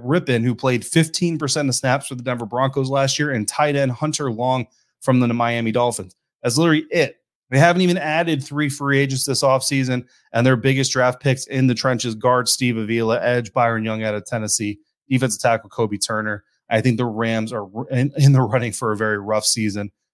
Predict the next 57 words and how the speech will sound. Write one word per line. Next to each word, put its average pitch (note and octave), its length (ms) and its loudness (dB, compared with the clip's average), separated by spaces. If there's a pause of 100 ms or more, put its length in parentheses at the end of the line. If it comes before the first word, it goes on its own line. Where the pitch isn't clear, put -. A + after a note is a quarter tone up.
(120)
uh, G#2 280 2
here G#2+ 220 0
coming G#2 340 -2
up. G2+ 140 -4
So A2+ 120 0
I A2 60 0
think A2+ 100 -6
I'm A2 160 -4
giving A2 220 -2
Washington G#2 500 -2
the G#2 60 -2
win G#2 220 -6
there. C#3 320 4 (260)
Week D#3+ 160 8
sixteen E3+ 500 2
in F#3 260 2
New F3+ 60 2
York D#3+ 340 2
against C#3+ 300 -2
the C#3+ 100 4
Jets. C3+ 500 0 (260)
Aaron D3+ 260 6
Rodgers C#3 480 2
and B2 100 -2
his C3 280 2
team C3+ 260 2
has B2 180 0
a A2+ 80 -2
whole C3+ 220 0
season B2+ 300 -2
essentially A#2+ 360 -2
to G#2 60 -6
get B2+ 140 0
things B2 220 -2
on A#2+ 120 0
the A#2 80 -6
right A#2 260 -2
page. C#3 440 2 (260)
I A#2 80 2
think B2+ 200 2
if B2 160 -2
the A2 100 -4
paper C#3+ 520 -2
team C3 460 0
works B2+ 320 -2
out B2+ 160 4
on A#2+ 200 -2
the G#2+ 80 -4
field, C#3+ 440 0 (340)
then A#2+ 140 2
the B2 60 6
New A#2+ 100 4
York A#2+ 280 0
Jets A#2+ 220 -2
get A2+ 160 -6
this A#2+ 220 -4
win. A#2 260 -2